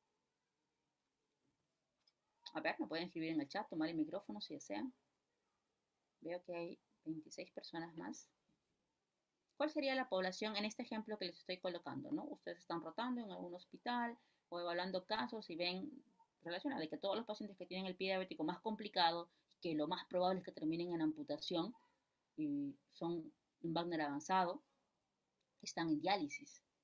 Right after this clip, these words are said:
hemodiálisis o diálisis peritoneal, pero necesitan terapia de reemplazo renal. A comparación de que los pacientes que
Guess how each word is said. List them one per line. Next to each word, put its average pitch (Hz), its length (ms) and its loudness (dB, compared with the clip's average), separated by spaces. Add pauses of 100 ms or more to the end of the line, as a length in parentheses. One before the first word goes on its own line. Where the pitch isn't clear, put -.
(180)
hemodiálisis 190 720 2
o 160 40 -4
diálisis 180 320 -2
peritoneal, 170 480 0
pero 170 160 0
necesitan 156 540 2
terapia 160 320 -2
de 160 40 -2
reemplazo 160 360 -2
renal. 160 400 -2 (320)
A 175 100 -2
comparación 190 540 2
de 220 120 -2
que 185 100 0
los 180 100 0
pacientes 196 440 -4
que 185 280 0